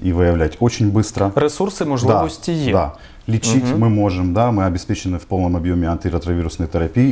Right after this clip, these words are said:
Speaker 1: и для пациентов она бесплатная. Вот, это очень важно. Как и вся диагностическая, да, вся диагностическая история выявления вич, да,
Speaker 2: Мгм.
Speaker 1: практика,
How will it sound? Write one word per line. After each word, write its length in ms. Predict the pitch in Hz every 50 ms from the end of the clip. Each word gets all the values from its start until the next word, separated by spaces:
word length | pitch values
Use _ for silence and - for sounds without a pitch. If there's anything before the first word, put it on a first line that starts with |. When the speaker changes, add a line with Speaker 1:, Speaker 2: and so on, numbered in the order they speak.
| -
Speaker 1:
и 60 | 101 95
для 120 | 92 92
пациентов 480 | - - - - - 87 85 - 82 78
она 140 | 78 76
бесплатная. 720 | 76 76 78 - - 85 85 85 - - 104 101 104 107 107 - - - - - -
Вот, 180 | 92 92 92 - - - -
это 160 | 82 - 95
очень 200 | 90 - 95 85
важно. 380 | 80 82 78 78 78 80 76 78 - - - - - - -
Как 180 | 113 110 -
и 40 | 117
вся 180 | 107 - 123 110
диагностическая, 920 | 107 110 101 98 104 101 - - 104 90 - 90 - - - 82 78 78
да, 140 | 85 107
вся 180 | 113 - - 113
диагностическая 640 | 104 98 98 90 90 87 - 101 90 - - - 92 87
история 440 | 87 - - - 101 90 85 78
выявления 640 | 82 85 85 85 82 82 82 78 78 76 73 73 76
вич, 340 | 85 127 - - - - - - -
да, 160 | - 139 104 117
Speaker 2:
Мгм. 120 | 123 117 -
Speaker 1:
практика, 460 | - 85 82 - - - - - 76